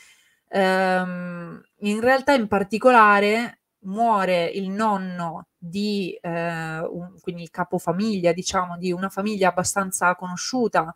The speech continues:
eh, di, della zona. Ehm, tutta la famiglia si era ritrovata per il Capodanno appunto su questa villa, eh, vicino al Monte Fuji.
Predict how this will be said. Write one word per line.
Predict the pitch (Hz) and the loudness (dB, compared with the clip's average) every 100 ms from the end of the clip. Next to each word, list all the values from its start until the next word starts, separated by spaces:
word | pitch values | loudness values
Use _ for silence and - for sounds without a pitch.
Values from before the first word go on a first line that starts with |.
| _ - _ | _ -20 _
eh, | 180 170 170 165 | -4 -2 -2 -4
di, | 165 - | -8 -10
della | 185 175 170 190 | -6 0 4 4
zona. | 180 202 170 165 190 277 - - - | 4 6 6 6 2 2 -2 -16 -4
Ehm, | 185 175 175 175 175 165 165 175 - _ | 0 2 4 2 0 -6 -12 -16 -20 _
tutta | 196 202 | -4 2
la | 196 | 2
famiglia | 185 185 202 196 | 2 -2 2 2
si | 185 190 | 4 2
era | 180 | 2
ritrovata | 175 180 180 180 185 180 | 0 0 2 4 2 0
per | 185 | -2
il | 175 | -2
Capodanno | - 180 185 180 185 180 175 170 165 160 | -2 0 4 4 4 0 -6 -4 -2 -4
appunto | - 185 175 175 | -6 -10 -8 -4
su | - | -4
questa | - 180 185 | -4 -6 -4
villa, | 170 185 180 170 156 170 - 170 165 160 160 | -2 -2 0 2 2 0 -4 -4 -4 -6 -8
eh, | |
vicino | 165 - - 175 | -8 -8 -6 -6
al | 170 | -6
Monte | 175 175 226 | -6 -4 -4
Fuji. | - 196 180 233 285 | -2 -2 0 0 0